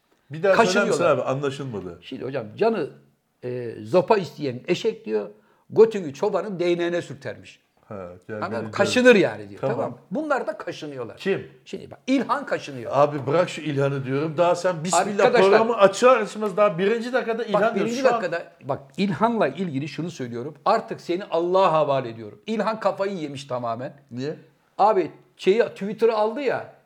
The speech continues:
Speaker 2: işi, gücü, her şeyi bırakmış, dükkanın başında oturuyor.
Speaker 1: Evet.
Speaker 2: El aleme Twitter'dan devamlı cevap yazıyor,
Speaker 1: Tamam. Bu
Speaker 2: laf
Speaker 1: sana
Speaker 2: yetiştiriyor.
Speaker 1: fırsat veriyor.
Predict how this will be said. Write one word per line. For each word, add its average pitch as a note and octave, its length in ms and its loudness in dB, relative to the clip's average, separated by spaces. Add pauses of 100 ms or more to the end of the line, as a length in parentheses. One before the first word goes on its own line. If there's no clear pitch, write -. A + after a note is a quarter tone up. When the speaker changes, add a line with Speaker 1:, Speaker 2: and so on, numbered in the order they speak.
(160)
Speaker 2:
işi, G#3 460 -6
gücü, F#3+ 420 -6
her C4 160 0
şeyi E3 320 -10
bırakmış, A3+ 480 -2
dükkanın F3 440 0
başında A3 340 -4
oturuyor. B3+ 500 -6
Speaker 1:
Evet. C#3 160 -10 (160)
Speaker 2:
El C#4+ 200 8
aleme A#3 320 4
Twitter'dan A#3 640 -2
devamlı C4 560 4 (840)
cevap A3 380 2
yazıyor, G#3 280 4
Speaker 1:
Tamam. G3 260 6 (200)
Bu - 80 0
Speaker 2:
laf A3+ 100 10
Speaker 1:
sana G#3+ 100 4
Speaker 2:
yetiştiriyor. A3 280 2 (200)
Speaker 1:
fırsat A3+ 140 -8
veriyor. C#3+ 180 -4